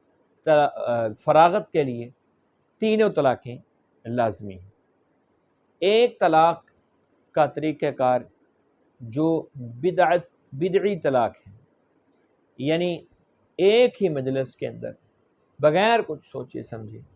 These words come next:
آدمی اپنی بیوی کو تینوں طلاقیں اکٹھی دے دے۔ اب سوال یہ پیدا ہوتا ہے،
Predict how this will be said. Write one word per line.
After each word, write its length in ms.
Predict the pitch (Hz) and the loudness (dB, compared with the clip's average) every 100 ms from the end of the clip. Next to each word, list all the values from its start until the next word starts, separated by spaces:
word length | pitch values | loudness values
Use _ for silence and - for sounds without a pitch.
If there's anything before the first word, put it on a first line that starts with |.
| _ _ _ _ _ | _ _ _ _ _
آدمی 420 | 147 170 180 196 | 2 2 2 -2
اپنی 300 | 185 - 156 | -4 -6 -10
بیوی 360 | 131 127 123 127 | -8 -8 -6 -10
کو 280 | - 127 143 _ _ _ _ _ | -8 -8 -8 _ _ _ _ _
تینوں 340 | - 247 254 233 165 | 0 4 6 4 4
طلاقیں 420 | 147 131 - 151 | 0 -2 -6 -10
اکٹھی 420 | - 160 180 143 107 | -10 -6 -6 -6 -8
دے 120 | 90 | -10
دے۔ 100 | - _ _ _ _ _ _ _ _ _ _ _ _ _ _ _ _ _ _ _ _ _ _ _ _ _ _ | -14 _ _ _ _ _ _ _ _ _ _ _ _ _ _ _ _ _ _ _ _ _ _ _ _ _ _
اب 140 | 131 | -16
سوال 360 | - 160 202 226 | -4 4 6 6
یہ 80 | 202 | 4
پیدا 320 | 160 151 151 | 2 4 4
ہوتا 360 | 120 - 131 | 2 0 -2
ہے، 60 | 110 | -2